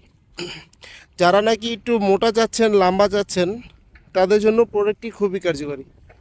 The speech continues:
দেখুন কতটা কোয়ালিটিফুল প্রোডাক্ট, এটা অরিজিনাল সিলিকনের প্রোডাক্ট।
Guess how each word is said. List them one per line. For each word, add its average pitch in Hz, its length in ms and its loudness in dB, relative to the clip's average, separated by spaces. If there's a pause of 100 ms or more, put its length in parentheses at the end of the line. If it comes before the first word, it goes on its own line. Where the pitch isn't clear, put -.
(500)
দেখুন 254 360 2
কতটা 226 400 -2
কোয়ালিটিফুল 214 600 -2
প্রোডাক্ট, 175 400 -4
এটা 196 160 -4
অরিজিনাল 208 520 0
সিলিকনের 202 580 -2
প্রোডাক্ট। 135 360 -6